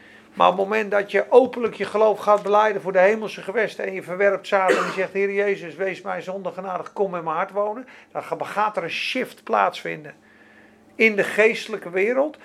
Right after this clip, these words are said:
maar die zal je ook om je heen plaats gaan vinden, je doen en je laten. En of je dat, eh, inderdaad met wijsheid nog een tijdje verborgen moet houden om je familiebanden,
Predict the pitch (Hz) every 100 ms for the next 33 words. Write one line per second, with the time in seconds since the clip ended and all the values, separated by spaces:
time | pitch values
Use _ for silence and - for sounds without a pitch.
0 | - 185 185 - 190 180 185 220 208 -
1 | 190 180 165 175 165 - _ - 180 165
2 | - 131 156 156 151 147 185 196 180 165
3 | 165 165 170 - 143 - - - - -
4 | - 82 - 180 202 190 170 - - _
5 | - - 190 202 208 185 180 190 180 165
6 | 170 208 190 190 180 170 180 165 196 196
7 | 196 151 156 180 196 151 180 160 156 165
8 | 156 143 - _ _ - 185 180 165 -
9 | 185 196 196 196 196 190 185